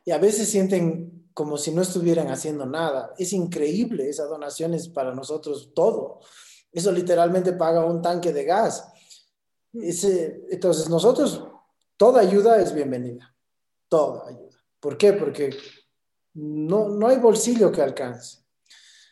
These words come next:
Segundo, yo quisiera acotar a lo que decías, concientizar que no puede desaparecer la gente. Vivimos en un mundo en el que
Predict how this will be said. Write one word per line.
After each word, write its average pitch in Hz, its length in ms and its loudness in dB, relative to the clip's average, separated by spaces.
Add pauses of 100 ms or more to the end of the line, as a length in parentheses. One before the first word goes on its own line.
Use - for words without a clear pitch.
(100)
Segundo, 220 920 4
yo 165 260 2
quisiera 202 520 2 (360)
acotar 139 460 0
a 190 60 6
lo 170 120 4
que 170 100 0
decías, 175 420 0
concientizar 175 920 0
que 147 300 -6
no 175 160 0
puede 190 300 4
desaparecer 143 720 -4
la 131 120 -4
gente. 143 320 -18 (880)
Vivimos 196 600 2
en 180 100 2
un 180 120 2
mundo 190 260 2
en 175 80 2
el 151 100 -2
que 147 240 -10